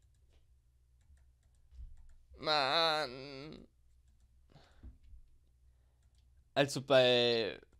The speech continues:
also bei der letzten Episode, da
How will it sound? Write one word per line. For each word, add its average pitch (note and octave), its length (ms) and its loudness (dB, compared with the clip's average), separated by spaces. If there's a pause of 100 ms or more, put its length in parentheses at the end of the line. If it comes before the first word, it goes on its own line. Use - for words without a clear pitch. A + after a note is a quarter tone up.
(200)
also B2+ 380 -2
bei A#2+ 160 -4
der A#2 120 -10
letzten A#2 400 -10
Episode, D#3+ 640 2
da C3 680 6